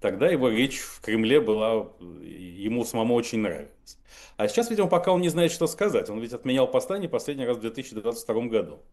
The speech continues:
э, да, когда, э, казалось, что он проигрывает войну в Украине. Сейчас так не кажется, но непонятно, когда он собирается её выиграть и на каких условиях. Поэтому, видимо, хочет пока немного подождать до достижения определённости по некоторым ключевым вопросам.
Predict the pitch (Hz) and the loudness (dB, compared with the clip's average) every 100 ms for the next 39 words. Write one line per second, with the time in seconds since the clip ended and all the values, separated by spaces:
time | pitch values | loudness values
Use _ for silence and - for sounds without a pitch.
0 | _ - - - - - 90 90 127 117 | _ -20 -20 -20 -20 -12 -10 -8 -4 -2
1 | 95 104 104 101 95 87 90 87 85 90 | 0 2 4 4 2 -2 -8 -14 -14 -16
2 | 90 - - - 113 127 143 131 - 117 | -20 -20 -14 -2 2 4 4 4 2 0
3 | 117 120 113 113 104 110 104 110 107 120 | 4 2 4 0 0 0 -2 -2 -6 -4
4 | 95 78 - 110 160 151 123 131 117 98 | -4 -4 -14 -2 0 2 0 0 -4 -4
5 | 85 107 - 214 226 - - - 123 127 | -6 -8 -6 -6 -6 -12 -20 -4 0 2
6 | 127 135 180 165 127 113 139 139 117 117 | 2 2 2 2 2 4 4 4 2 4
7 | 120 120 120 110 143 135 127 117 107 - | 4 2 -4 -2 -4 -6 -6 -6 -6 -6
8 | 120 - - 90 76 80 _ _ _ _ | -6 -6 -6 -8 -10 -18 _ _ _ _
9 | _ _ _ _ - 151 170 156 147 147 | _ _ _ _ -6 -4 -2 -2 -2 0
10 | 139 127 123 123 120 113 110 113 110 - | 0 0 2 2 2 0 -2 2 2 2
11 | 139 113 104 - 95 120 113 104 107 104 | -2 -4 -8 -8 -2 0 0 -2 -2 0
12 | 107 110 104 - 95 98 98 - - - | 0 0 -6 -12 -6 -6 -8 -16 -20 -4
13 | 110 113 113 101 104 - 107 104 101 - | -2 0 0 -4 -6 -2 0 2 2 2
14 | 71 - - | -6 -16 -20